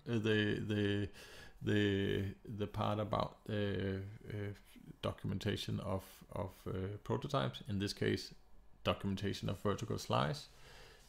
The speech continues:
with the description and the documentation. And since by applying for,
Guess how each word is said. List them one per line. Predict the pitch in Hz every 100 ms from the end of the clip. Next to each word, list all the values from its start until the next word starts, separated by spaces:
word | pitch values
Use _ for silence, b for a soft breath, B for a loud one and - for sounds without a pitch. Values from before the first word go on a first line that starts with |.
| B - -
with | 104 -
the | 101
description | 98 - 120 - 127 123 -
and | 104
the | 98
documentation. | 107 - - 101 110 - 120 113 - B B B - -
And | 104 101
since | - 127 135 131 - - -
by | 104 101 101 -
applying | - 110 104 107 110
for, | - 107 104 101 101 98